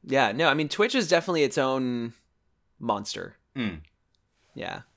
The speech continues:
Speaker 1: I'm, I'm always surprised how many, like, whenever I say, "Oh, yeah, I stream on Twitch," I get a lot of, like, "What's Twitch?" And so
Speaker 2: Oh,
Speaker 1: I
Speaker 2: for
Speaker 1: guess
Speaker 2: real?
Speaker 1: I'll, yeah. Yeah, no, a lot of people don't know it. So, um, I guess if, if anybody doesn't know it, I'll just clarify. Twitch is a streaming service. You just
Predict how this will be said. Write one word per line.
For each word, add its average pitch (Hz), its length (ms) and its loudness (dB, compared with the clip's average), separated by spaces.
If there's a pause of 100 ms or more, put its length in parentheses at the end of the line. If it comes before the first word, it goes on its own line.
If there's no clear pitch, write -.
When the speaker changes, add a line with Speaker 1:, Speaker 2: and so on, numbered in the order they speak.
(460)
Speaker 1:
I'm, 269 240 2
I'm 247 160 4
always 370 180 4
surprised 143 540 6
how 120 120 0
many, 117 200 -4
like, 127 140 0
whenever 139 220 0
I 147 60 4
say, 131 220 2
"Oh, 131 100 4
yeah, 196 160 2
I 135 60 4
stream 160 240 -2
on 147 100 0
Twitch," - 240 0
I - 80 -2
get 185 140 2
a 156 40 2
lot 123 280 6
of, 110 180 0
like, 104 160 -8
"What's 104 300 -4
Twitch?" - 520 -2
And 98 280 -18
so 101 260 -12
Speaker 2:
Oh, 247 120 4
Speaker 1:
I - 20 0
Speaker 2:
for 233 140 -2
Speaker 1:
guess 247 80 2
Speaker 2:
real? 269 100 0
Speaker 1:
I'll, - 280 -4 (760)
yeah. 123 420 0 (400)
Yeah, 311 160 -6
no, 147 180 0
a 123 60 2
lot 117 120 8
of 120 60 0
people 131 160 -2
don't 113 120 0
know 131 160 -4
it. 92 120 -8
So, 104 380 -2
um, 101 460 -8 (400)
I 110 80 -4
guess 117 200 2
if, 120 300 -4
if 104 220 -8
anybody 110 320 -4
doesn't 202 240 2
know 127 180 4
it, 120 160 0
I'll 117 140 -2
just 113 260 -6
clarify. 113 520 0
Twitch 160 260 -2
is 147 80 -4
a 135 80 -2
streaming 113 400 -2
service. 104 500 -4
You 104 220 -10
just - 460 -12